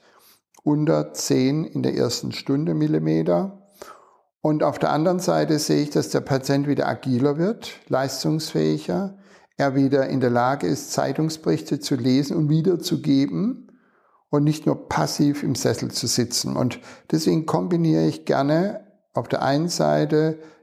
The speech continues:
das Schüsselsalz Nummer fünf Keimphosphoricum, aber als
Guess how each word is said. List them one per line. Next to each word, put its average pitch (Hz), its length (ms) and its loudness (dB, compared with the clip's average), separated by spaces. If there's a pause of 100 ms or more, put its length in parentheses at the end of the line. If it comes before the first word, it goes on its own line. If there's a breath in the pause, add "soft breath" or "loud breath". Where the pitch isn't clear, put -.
das 123 280 0
Schüsselsalz 139 840 -2
Nummer 117 560 2
fünf - 420 -2
Keimphosphoricum, 139 960 -2
aber 156 460 0
als 139 460 -2